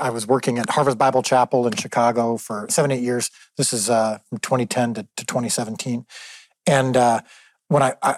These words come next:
I was there to make movies, but it took a while for it to get going. And, and, uh, in the meantime, I was doing video production for the church, and I was doing testimonial videos where I would talk to someone like you and I are talking now, uh,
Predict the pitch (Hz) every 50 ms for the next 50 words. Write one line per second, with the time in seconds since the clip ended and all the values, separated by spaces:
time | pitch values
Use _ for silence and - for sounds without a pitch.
0 | - - - 131 123 110 107 165 220 185 131 117 135 151 151 - 127 151 208 185
1 | 131 98 107 - - 135 123 117 - 180 - 147 139 143 143 143 - - 139 135
2 | - - 107 143 123 139 123 117 120 120 120 117 117 117 113 110 104 - - -
3 | - _ _ _ _ - 131 123 120 120 113 120 117 113 113 135 127 123 123 135
4 | 147 156 143 - 135 120 120 120 117 117 104 98 110 123 131 127 127 123 120 117
5 | 113 104 - _ _ _ _ _ _ _ _ _ _ - 143 180 190 160 135 -
6 | - 117 110 95 - - - - 120 110 - _ _ _ _ _ _ _ _ _
7 | _ - - 147 131 117 - - - 139 107 - - 135 123 123 120 120 98 98
8 | 131 131 120 110 - 165 160 - - 143 147 151 151 139 123 117 110 101 104 104
9 | 107 - 131 - - 135 131 120 117 127 131 123 127 110 - - 160 175 - -
10 | 139 - - 127 110 117 123 135 131 120 107 - 123 127 123 127 127 - - 123
11 | 123 120 - 135 123 104 90 104 107 - - - - - - - - - _ _
12 | - 135 117 110 110 110 110